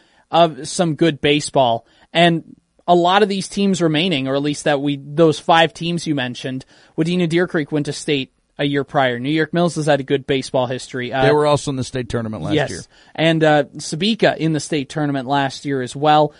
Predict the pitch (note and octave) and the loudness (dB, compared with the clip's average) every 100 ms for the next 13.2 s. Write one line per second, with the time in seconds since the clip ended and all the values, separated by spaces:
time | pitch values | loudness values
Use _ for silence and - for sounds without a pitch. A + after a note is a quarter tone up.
0 | - A3 G#3+ F#3+ D#3+ D#3+ D#3+ F#3 C3+ A#2 | -4 -2 -2 -4 -6 -6 -2 -2 0 -2
1 | A#2 G#2+ G2+ A2 G2+ G2+ F#2+ F2+ E2 F#2 | -4 -8 -8 -8 -8 -8 -8 -10 -10 -10
2 | - D#3 E3+ E3 D3+ - G3 G3 F#3 F3 | -6 -4 0 -2 -2 -4 0 2 2 2
3 | E3+ E3 E3 D#3+ D#3+ D3+ - D#3+ - D3 | 4 4 2 2 0 -2 -4 -6 -6 -8
4 | E3+ D#3+ D3+ D#3 D3+ C#3+ C#3 C#3+ C3+ D3 | -6 -4 -4 -4 -4 -2 2 0 0 -4
5 | D3 C3 D3 D#3+ D3+ C#3 D3 C#3+ C3 C#3+ | -2 -2 2 4 4 2 2 2 -2 -10
6 | _ D3+ C#3 C3 C#3+ C3 - C#3 C3 D3+ | _ 0 2 2 0 -2 -4 0 2 2
7 | D3 C3+ C3+ C#3+ C3 C#3 C3+ C3 - C3 | 0 -2 -2 -2 0 -2 -4 -6 -4 -2
8 | C3 B2+ A#2 G#2+ G#2+ B2 A2 A2 - A#2+ | 0 0 -2 -4 -4 -6 -6 -8 -6 -6
9 | A2 G#2+ G#2 G2+ F#2 E2+ E2+ - D#3 D3+ | -4 -4 -6 -6 -10 -10 -10 -6 -4 -2
10 | E3+ D3 - C3+ - D3+ F3+ F#3 G3+ G3 | 0 0 -2 -8 -4 -2 -2 0 0 4
11 | A3 - - _ _ _ - A3+ - A3 | 2 2 -8 _ _ _ 2 2 2 -2
12 | A3+ F#3+ E3 F#3 - D3 C#3 C3+ D3 D3 | 0 0 0 -2 0 2 2 0 -2 0
13 | D3 D3 | 0 -2